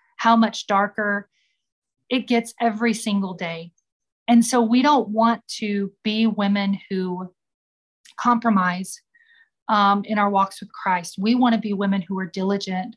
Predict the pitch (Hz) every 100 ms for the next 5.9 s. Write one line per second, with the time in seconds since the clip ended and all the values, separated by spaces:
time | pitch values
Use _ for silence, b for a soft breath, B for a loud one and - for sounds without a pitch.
0 | _ - 202 202 208 190 185 190 208 180
1 | 180 196 196 - - - _ _ _ _
2 | - 214 220 220 214 220 - - 202 208
3 | 196 190 185 - - 185 214 208 - -
4 | - 208 208 196 - 180 202 208 202 -
5 | 190 185 - - 196 190 185 -